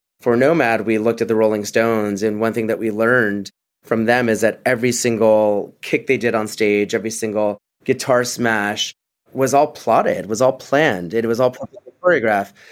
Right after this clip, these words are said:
And when you look at them, they're one of the most dynamic bands on stage. You know, they're a little older now, but, but back then they were. And then to learn that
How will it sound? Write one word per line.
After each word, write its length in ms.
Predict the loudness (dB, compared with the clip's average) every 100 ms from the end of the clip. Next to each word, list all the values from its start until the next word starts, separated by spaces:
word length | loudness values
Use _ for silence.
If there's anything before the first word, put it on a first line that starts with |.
| -6
And 140 | -2 0
when 100 | 2
you 100 | 2
look 200 | 0 0
at 100 | 0
them, 200 | 0 4
they're 140 | 2
one 160 | 2 0
of 60 |
the 60 | 0
most 180 | -2 -2
dynamic 480 | -2 0 0 -2 0
bands 300 | 2 2 2
on 160 | 0
stage. 380 | 2 2 0 -6 _ -8
You 80 | -4
know, 100 | -2
they're 160 | 2
a 60 | 2
little 160 | 4 4
older 320 | 2 0 0
now, 240 | 0 0
but, 300 | 0 -2 -2 -10 -12 -2
but 160 | 0
back 220 | 2 0 0
then 160 | 0
they 100 | 2
were. 400 | 2 2 4 2
And 240 | 0 -2 -2
then 120 | -2
to 140 | -2
learn 380 | 0 2 2 0
that 160 | -2